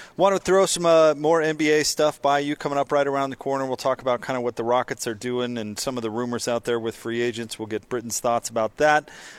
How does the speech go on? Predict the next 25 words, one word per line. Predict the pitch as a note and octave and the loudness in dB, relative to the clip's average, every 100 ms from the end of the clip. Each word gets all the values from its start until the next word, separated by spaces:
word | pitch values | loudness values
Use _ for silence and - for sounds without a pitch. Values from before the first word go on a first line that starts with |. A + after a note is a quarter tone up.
| - | -6
Uh, | C3 B2+ B2+ | 2 4 4
remember | C3+ D3+ C#3 | 2 0 0
Howard | C3 C#3+ C3+ | 2 2 4
Beck | C#3+ - | 0 0
with | D3 | -2
us, | C#3 B2 | -2 -4
top | - C3+ C3+ | 0 0 -2
of | |
the | - | -4
four | C#3 | -2
o'clock | C3+ C3+ B2 | 0 0 0
hour. | C3 B2+ | 2 2
Hans | A#2 C#3+ C#3 - | 0 -6 -6 -4
Olsen, | C#3+ E3+ - G#2+ F#2+ | -2 0 -2 -6 -8
top | - C3+ B2+ | -2 0 0
of | |
the | A#2+ | -4
five | - C3+ C#3+ | 0 0 0
o'clock | - G2 F#2 | -2 -4 -2
hour. | G2+ G#2 B2 | -2 -2 -2
And | A#2+ | -2
we | C#3+ | 0
are | D#3+ | 2
live | B2 C3+ D#3 D#3+ | 2 2 2 0
today | C#3+ C3+ C3+ | 0 2 2